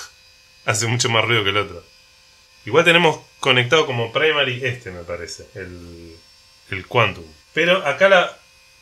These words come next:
la pantalla está mucho más centrada. No, no se nos corren los caracteres. A ver,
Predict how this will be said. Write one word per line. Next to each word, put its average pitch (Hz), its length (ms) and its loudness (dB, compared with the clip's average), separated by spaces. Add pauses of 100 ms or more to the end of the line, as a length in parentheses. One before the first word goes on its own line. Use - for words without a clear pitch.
(160)
la 135 260 0
pantalla 139 380 0
está 156 140 -4
mucho 151 260 -6
más - 180 -2
centrada. 143 600 0 (600)
No, 131 240 -2
no 123 120 -2
se 135 140 -4
nos 123 80 -4
corren 123 260 -2
los 92 100 -6
caracteres. 90 680 -8 (260)
A 107 60 -4
ver, 123 180 -2